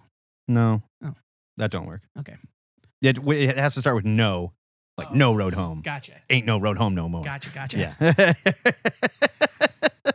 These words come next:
Speaker 1: Uh, the phone lines are open, kids.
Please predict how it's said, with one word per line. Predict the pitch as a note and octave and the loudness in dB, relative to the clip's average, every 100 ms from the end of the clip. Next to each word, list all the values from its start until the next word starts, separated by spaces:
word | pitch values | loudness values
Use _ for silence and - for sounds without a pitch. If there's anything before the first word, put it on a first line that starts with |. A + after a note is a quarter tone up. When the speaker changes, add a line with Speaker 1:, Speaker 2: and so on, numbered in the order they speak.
| - - - - G3+ _ - - - - _ D#3 - - - - - - | -4 -6 -6 -6 -8 _ -8 -8 -12 -14 _ -10 -10 -14 -16 -16 -16 -2
Speaker 1:
Uh, | C3 C#3 | 4 4
the | C#3+ | 4
phone | F3 F3 | 4 4
lines | F#3 G3+ | 4 2
are | D3+ | 2
open, | B2+ C3 B2+ | 2 2 2
kids. | B2+ B2+ - | 2 0 -4